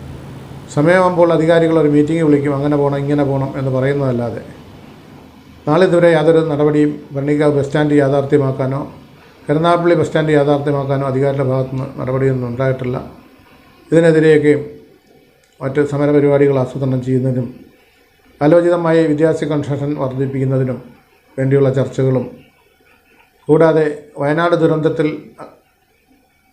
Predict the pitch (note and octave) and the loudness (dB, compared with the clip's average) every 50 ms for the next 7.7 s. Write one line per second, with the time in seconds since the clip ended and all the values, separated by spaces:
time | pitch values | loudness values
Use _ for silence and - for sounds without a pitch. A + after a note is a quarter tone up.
0 | _ _ _ _ _ - C#3 C#3 D3 D3+ D3+ D3 D3 C#3+ D3+ C#3+ C#3 C#3 D3 D3 | _ _ _ _ _ -8 -4 -2 0 0 2 2 0 0 0 0 0 2 2 2
1 | C#3+ D3 D3 C#3+ C#3+ D3 C#3+ C#3 C3+ C3 C3+ C3+ B2+ C3 D3 D3 - - - C#3 | 2 0 0 0 0 0 0 0 -2 0 0 -2 -2 -4 -6 -8 -10 -10 -8 -6
2 | B2+ B2+ - - - - - _ _ _ _ _ _ _ _ _ _ _ _ _ | -6 -6 -6 -8 -16 -20 -20 _ _ _ _ _ _ _ _ _ _ _ _ _
3 | _ _ _ _ _ _ _ _ _ - C3+ C3+ C#3+ D3+ D3 D3 D3 D3 D3 - | _ _ _ _ _ _ _ _ _ -6 -2 2 4 4 4 4 2 0 -2 -8
4 | - - - C#3 C3+ C#3+ D3 C#3 C3+ B2+ C#3 C#3 C#3 C3+ C#3 C3+ C3 C3+ - - | -16 -12 -8 -2 0 2 2 2 2 0 -2 -2 -2 -2 -2 -2 -4 -6 -8 -12
5 | - - - - - - - - C3 D3 D3 - - - C#3+ C#3+ D3 D3 D3 - | -16 -20 -20 -20 -20 -20 -10 -4 -4 -2 -2 -4 -6 -6 -4 -2 -2 -4 -4 -10
6 | - - _ _ _ _ _ - C#3 C3+ - D#3 D3+ D#3 D#3 D3 C#3+ C#3+ C#3 C#3 | -20 -20 _ _ _ _ _ -10 -8 -6 -2 -2 0 0 2 2 2 0 0 0
7 | D3+ D3 D3 C#3 C3 C3 B2+ - C3+ C3 B2+ - - | 0 0 2 0 0 -2 -4 -6 -8 -10 -8 -6 -4